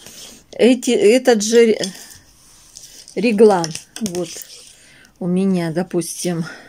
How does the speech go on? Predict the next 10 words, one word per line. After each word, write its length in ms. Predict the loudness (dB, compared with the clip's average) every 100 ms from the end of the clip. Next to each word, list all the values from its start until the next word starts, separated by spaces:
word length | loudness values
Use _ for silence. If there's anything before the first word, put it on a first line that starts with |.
| -20 _ _ -20 -20 _ _ _ -6
рукав, 520 | -4 -2 -2 0 -2 -6 _ -4
да. 200 | -2 -2 _ _ _ _ _ _ _ _ _ _ _ _ _ _ _ _ _ _ _ _ -6
А, 420 | -4 -2 -2 -2
сейчас 720 | -4 -4 0 0 0 -6 -10
у 100 | -4
меня, 600 | 0 2 2 0 -2 -6 -10 -14
э, 220 | -10 -8
отданы 640 | -6 -6 0 2 2 0 -4
по 180 | -6
половинке 1000 | -2 2 4 2 0 -4 -8 -8 -8 -8